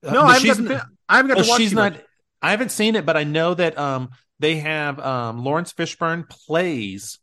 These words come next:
Speaker 1: the same character. He comes back to play, um, Goliath.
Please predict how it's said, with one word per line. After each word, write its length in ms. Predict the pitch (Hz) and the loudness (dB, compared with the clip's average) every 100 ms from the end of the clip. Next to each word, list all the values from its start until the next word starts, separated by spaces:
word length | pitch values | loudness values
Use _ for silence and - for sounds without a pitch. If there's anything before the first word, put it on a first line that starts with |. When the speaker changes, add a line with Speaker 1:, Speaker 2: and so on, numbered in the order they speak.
| _ _ _ | _ _ _
Speaker 1:
the 80 | 139 | -4
same 340 | - 147 156 | 0 0 0
character. 380 | - 160 165 - | 0 -2 0 -2
He 120 | 98 | -4
comes 300 | 135 151 151 | -4 -4 -4
back 300 | 131 147 147 | -2 -4 -4
to 60 | 139 | -8
play, 540 | - 143 139 123 113 - | -8 -4 -2 -2 -4 -6
um, 340 | 123 110 104 | -8 -6 -8
Goliath. 640 | 117 104 92 127 240 - | -6 -4 -2 -2 -4 -6